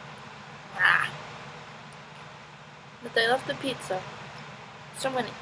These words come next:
eat it. Garlic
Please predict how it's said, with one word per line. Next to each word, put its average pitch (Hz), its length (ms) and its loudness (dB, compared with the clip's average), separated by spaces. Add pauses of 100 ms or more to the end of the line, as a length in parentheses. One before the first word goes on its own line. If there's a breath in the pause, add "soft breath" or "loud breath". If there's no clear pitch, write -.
(120)
eat 240 120 2
it. 165 160 4 (4000)
Garlic 233 300 8